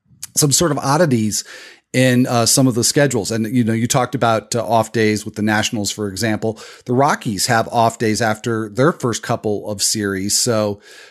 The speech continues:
uh, you know, that first week, it might not be really that great of a time to start your Rockies hitters, um, just because of a, a relative lack of plate appearances. And then they go home,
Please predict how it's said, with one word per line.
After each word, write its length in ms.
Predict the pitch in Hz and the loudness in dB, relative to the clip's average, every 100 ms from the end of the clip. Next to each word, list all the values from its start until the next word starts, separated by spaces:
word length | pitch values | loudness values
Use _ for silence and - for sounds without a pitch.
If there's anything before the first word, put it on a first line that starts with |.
| _ - | _ -4
uh, 240 | 117 113 | -2 -2
you 80 | 113 | -2
know, 80 | 120 | 0
that 180 | 117 120 | 2 0
first 360 | - 135 - | 0 -2 0
week, 280 | 131 175 190 | 2 4 4
it 100 | 151 | 2
might 200 | 123 151 | 2 0
not 220 | 156 151 | 0 -2
be 160 | 160 151 | 0 -2
really 440 | 127 139 170 170 | 0 0 2 0
that 360 | 151 131 147 - _ | 0 -2 -2 -4 _
great 220 | - 139 135 | 0 2 2
of 80 | |
a 40 | 127 | 0
time 360 | - 131 147 135 | 0 0 0 -2
to 60 | |
start 280 | 127 131 127 | -2 -2 -2
your 100 | 113 | -2
Rockies 460 | 113 113 - 104 - | -2 -2 -4 -8 -2
hitters, 500 | 151 160 160 151 123 | 0 0 -2 -4 -4
um, 200 | 113 101 | -6 -6
just 180 | 110 | -10
because 380 | 113 107 117 104 | -10 -8 -6 -4
of 100 | 110 | -4
a, 160 | 104 107 | -4 -6
a 120 | 113 | -6
relative 460 | 107 107 110 110 98 - - - | -6 -6 -6 -8 -10 -14 -20 -8
lack 200 | 113 110 | -4 -4
of 80 | - | -4
plate 220 | - 147 | -2 2
appearances. 600 | - 110 135 131 - 123 | 2 0 0 0 -2 -4
And 120 | 110 110 | -4 -6
then 100 | 117 | -6
they 100 | 113 | -4
go 180 | 113 | -4
home, 400 | 107 147 143 139 | -2 0 2 0